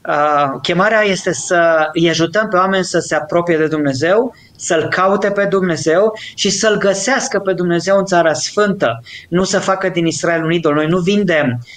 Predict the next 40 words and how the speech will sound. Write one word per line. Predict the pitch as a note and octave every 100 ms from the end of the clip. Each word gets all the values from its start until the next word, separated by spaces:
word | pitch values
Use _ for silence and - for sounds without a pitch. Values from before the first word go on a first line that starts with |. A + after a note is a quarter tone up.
| - -
a, | - D#3 D3+ D3 C#3+
și | D3 - E3
nu | D#3+ F3 G#3 G#3
me-, | F3+ E3+
mergem | F3 F3 F#3
la | E3
locurile | F3+ F3+ F#3 E3
turistice | D3+ E3 - F3+ - D3+ D#3
pentru | D#3+ D#3+ D#3
ca | D3
oamenii | C#3+ E3 F3
să | D#3+
se | D#3+ D#3
închine | D3 F3 D#3+
la | D3
un | C#3 C3
loc | C3 C3+ A#2+ - - _ _ _ _ _
anume, | E3 D#3+ C#3+ C#3 D3+ C4 - - -
ci | - F#3+
noi | F3
mergem | F3 G3+ G#3
ca | G#3
oamenii | F#3 G3+ F#3+
să-L | G3 F3
găsească | E3+ E3 E3 B3 B3+ - G3
pe | F#3+
Dumnezeu | D#3+ E3 F3 G#3+ G#3
în |
locul | G#3 A3 A3
respectiv. | A3 - G#3+ - B3+ E3 B2 - - -
Și | - E3+
cred | - G3+ G3+
că | - G3+ F3+ E3+ D3
foarte | G3+ G3+
mulți | G3 F#3 F#3
oameni | F#3+ F#3+ F3+
au | E3
făcut | D#3+ D3 D3+ F#3+
lucrul | F3 E3 D#3
acesta, | C#3 C3+ C3 A#2+ F3 G#3